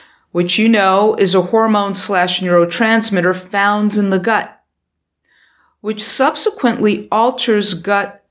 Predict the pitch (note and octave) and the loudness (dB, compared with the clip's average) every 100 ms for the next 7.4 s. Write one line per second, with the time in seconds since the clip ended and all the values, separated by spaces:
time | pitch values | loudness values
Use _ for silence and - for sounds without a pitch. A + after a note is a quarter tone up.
0 | _ _ _ F3 F#3 A3+ B3 A#3 F#3 F3+ | _ _ _ -4 -2 0 0 -2 0 0
1 | F3+ F#3 F#3 D#3+ D3+ - E3+ D#3+ - D#3 | 2 2 0 -2 -6 -14 -4 -4 -2 -2
2 | D#3+ - E3 D#3+ D#3 _ - _ _ _ | 0 0 0 -2 -6 _ -20 _ _ _
3 | - E3+ F#3 B3 C#4 A3+ F3+ E3 E3 - | -8 -2 2 2 2 2 0 -2 -6 -12
4 | _ - F#3+ F3 B3+ D4 D4 - B3+ B3+ | _ -4 -4 -2 0 0 -2 -2 0 0
5 | A3+ - A3 G#3+ - G3 G3+ G3 F#3+ G3 | -2 0 0 -2 -4 -2 2 2 2 0
6 | F#3+ - _ - - F3 F#3 F#3 F3 D#3 | -2 -12 _ -8 -8 -4 0 2 2 0
7 | - - - - | 0 -2 -2 -6